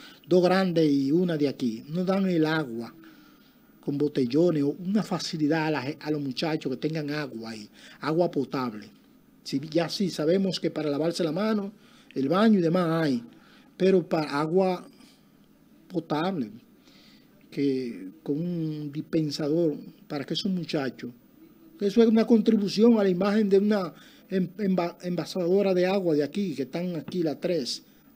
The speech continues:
tres importantes, que pueden perfectamente cubrir eso como una parte de su responsabilidad social empresarial. Aporten al menos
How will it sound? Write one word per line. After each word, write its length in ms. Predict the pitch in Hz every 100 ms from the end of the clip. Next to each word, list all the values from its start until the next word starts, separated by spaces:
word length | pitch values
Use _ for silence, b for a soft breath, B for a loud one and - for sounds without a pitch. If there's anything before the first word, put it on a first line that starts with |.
| _ _ _ _
tres 240 | 143 165
importantes, 800 | 160 156 143 120 165 170 127 120 120 b b b
que 100 | 151
pueden 260 | - 180 175
perfectamente 760 | 170 - 185 180 165 170 175
cubrir 320 | 165 170 165
eso 200 | 196 170
como 160 | 143 160
una 220 | 196 160 B B B -
parte 320 | 196 202 220
de 120 | 185
su 120 | 190
responsabilidad 840 | 170 160 - 160 - 170 160 170 170
social 420 | 185 - 175 180
empresarial. 760 | 160 156 160 143 156 180 135 B B B B -
Aporten 500 | 165 196 202 226 202
al 120 | 170
menos 540 | 175 214 175 123 -